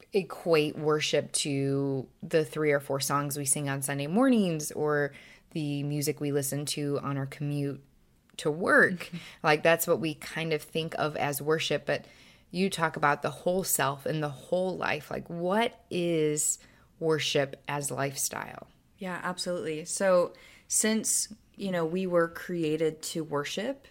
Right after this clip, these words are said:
Speaker 2: and to know God, you, you can't separate worship and living.
Speaker 1: Hmm.
Speaker 2: You know, they, they go hand in hand because it's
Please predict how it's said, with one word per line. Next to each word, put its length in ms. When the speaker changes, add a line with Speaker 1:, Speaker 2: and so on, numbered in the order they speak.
Speaker 2:
and 340
to 420
know 300
God, 400
you, 380
you 100
can't 420
separate 600
worship 560
and 300
living. 480
Speaker 1:
Hmm. 360
Speaker 2:
You 80
know, 220
they, 360
they 140
go 180
hand 320
in 80
hand 340
because 300
it's 260